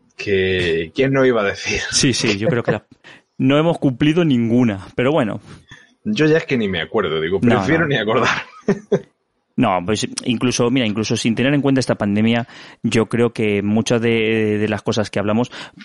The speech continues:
Speaker 2: po-, así sin, sin, sin haberlo escuchado recientemente, pues posiblemente estuviésemos hablando de los por-, de los móviles plegables, de todo este tema, que hemos visto que, bueno,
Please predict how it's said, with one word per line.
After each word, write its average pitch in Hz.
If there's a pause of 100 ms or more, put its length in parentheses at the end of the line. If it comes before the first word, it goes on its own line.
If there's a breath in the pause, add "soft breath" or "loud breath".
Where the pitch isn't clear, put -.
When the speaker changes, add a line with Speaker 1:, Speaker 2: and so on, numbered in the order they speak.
(140)
Speaker 2:
po-, 123 (260)
así 143
sin, 151
sin, 120
sin 120
haberlo 135
escuchado 160
recientemente, 113 (240 loud breath)
pues 117
posiblemente 107
estuviésemos 101
hablando 101
de 98
los 95
por-, 104
de 101
los 98
móviles 98
plegables, 127
de 107
todo 110
este 101
tema, 113 (240 loud breath)
que -
hemos 107
visto 113
que, 110
bueno, 107